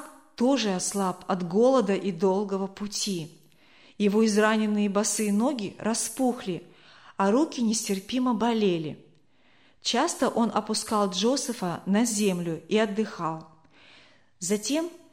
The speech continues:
снова поднимал его и тащил из последних сил дальше.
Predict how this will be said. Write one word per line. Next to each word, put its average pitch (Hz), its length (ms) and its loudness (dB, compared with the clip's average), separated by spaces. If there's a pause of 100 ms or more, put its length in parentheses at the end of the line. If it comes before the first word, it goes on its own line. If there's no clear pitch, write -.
(100)
снова 262 460 2
поднимал 190 680 0
его 226 260 -4 (160)
и 214 100 0
тащил 208 400 -2
из - 260 -6
последних 269 680 -2
сил 240 300 -2
дальше. 175 680 0